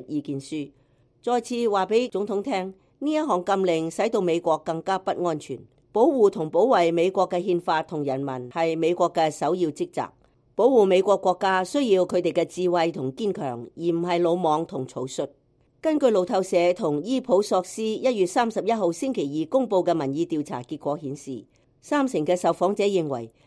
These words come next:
呢項臨時禁止行政命令中所列舉嘅七個國家嘅公民入境美國，使佢哋感到更加安全。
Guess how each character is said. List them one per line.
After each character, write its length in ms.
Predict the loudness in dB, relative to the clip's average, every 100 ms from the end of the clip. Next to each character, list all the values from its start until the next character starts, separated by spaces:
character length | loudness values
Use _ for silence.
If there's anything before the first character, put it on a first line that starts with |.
| _ -8
呢 100 | -4
項 200 | 0 0
臨 180 | 0 -2
時 200 | -2 -4
禁 240 | 0 -2
止 260 | -2 -4 -4
行 160 | -4 -2
政 160 | 2
命 220 | 2 2
令 140 | 0 0
中 240 | 2 2
所 180 | 0 -2
列 140 | -2
舉 200 | -2 -2
嘅 160 | 0 -2
七 180 | -2 -4
個 160 | -2 0
國 220 | 0 0
家 160 | -2 0
嘅 120 | -2
公 220 | 0 0
民 200 | 0 -2
入 100 | -2 -2
境 180 | -4 -2
美 160 | -2
國， 280 | 0 0 0
使 80 | 0
佢 200 | -2 0
哋 160 | -2 -2
感 220 | -2 -2
到 160 | -2 -2
更 200 | -4 -4
加 120 | -4
安 180 | -2 -4
全。 240 | -6 -12